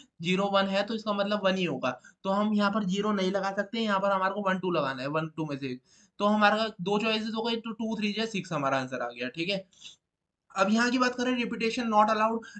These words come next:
repetition अलाउड नहीं है, Repetition अलाउड नहीं है। तो हमारे को क्या करना है, Repetition अलाउड नहीं है तो हमारे को यहाँ पर हमारे को क्या लेना था, यहाँ पर हमने लिया है ज़ीरो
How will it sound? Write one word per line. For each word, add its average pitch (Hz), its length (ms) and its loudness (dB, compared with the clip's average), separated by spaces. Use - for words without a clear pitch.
repetition 196 600 0
अलाउड 185 520 2
नहीं 165 420 2
है, 196 420 2
Repetition 165 480 -2
अलाउड 180 400 -2
नहीं 160 240 -2
है। 214 140 0
तो 208 120 -2
हमारे 185 260 0
को 180 100 -4
क्या 175 160 -2
करना 170 300 -2
है, 180 160 0
Repetition 185 500 -4
अलाउड 185 300 0
नहीं 185 140 0
है 202 120 -2
तो 208 140 -4
हमारे 175 360 -2
को 226 340 -2
यहाँ 190 300 -2
पर 240 140 -2
हमारे 233 320 0
को 226 80 -6
क्या 233 120 -2
लेना 233 240 -4
था, 254 200 -4
यहाँ 175 420 -2
पर 214 200 -2
हमने 202 360 0
लिया 185 300 2
है 175 360 0
ज़ीरो 180 360 0